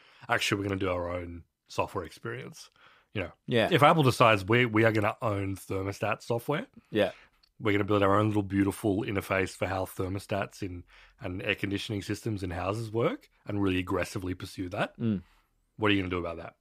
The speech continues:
Speaker 1: Like, how can you as, like, I don't know, Mitsubishi air conditioners
Speaker 2: Yeah.
Speaker 1: fight back with your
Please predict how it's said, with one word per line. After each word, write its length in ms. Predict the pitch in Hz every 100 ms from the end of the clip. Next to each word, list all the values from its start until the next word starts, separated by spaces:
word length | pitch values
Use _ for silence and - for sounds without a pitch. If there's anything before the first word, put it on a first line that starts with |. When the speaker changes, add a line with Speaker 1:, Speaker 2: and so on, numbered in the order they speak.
| _
Speaker 1:
Like, 160 | 104 92
how 140 | 107
can 200 | 104 101
you 220 | 98 95 87
as, 120 | 85
like, 240 | 87 82
I 60 | -
don't 100 | 82
know, 120 | 87 _ _ -
Mitsubishi 720 | 92 - 90 87 101 82 82 _
air 100 | 90 85
conditioners 760 | 87 82 - 113 104 180 -
Speaker 2:
Yeah. 280 | 110 110 101 -
Speaker 1:
fight 340 | - 104 95 -
back 220 | 101 -
with 140 | 104
your 120 | 95